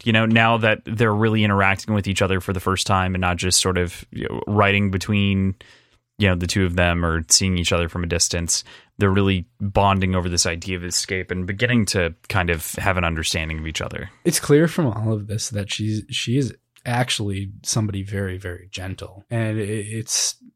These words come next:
Speaker 2: it's sad to see people call her something violent that's pretending to be gentle, when in reality, as far as I can tell, she is somebody gentle that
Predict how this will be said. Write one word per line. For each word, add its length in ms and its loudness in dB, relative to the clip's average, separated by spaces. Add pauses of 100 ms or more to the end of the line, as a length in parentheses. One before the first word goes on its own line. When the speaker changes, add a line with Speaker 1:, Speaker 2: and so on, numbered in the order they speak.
(100)
Speaker 2:
it's 160 0
sad 500 6
to 80 6
see 600 2 (360)
people 380 2
call 380 2
her 420 0
something 420 2
violent 520 2 (640)
that's 340 -2
pretending 680 -2
to 80 -6
be 160 -6
gentle, 600 -8
when 280 -6 (100)
in 260 -2
reality, 840 0
as 180 -4
far 220 0
as 140 -2
I 140 -4
can 180 -2
tell, 400 -10 (600)
she 320 2
is 220 4
somebody 380 0
gentle 640 0
that 360 -4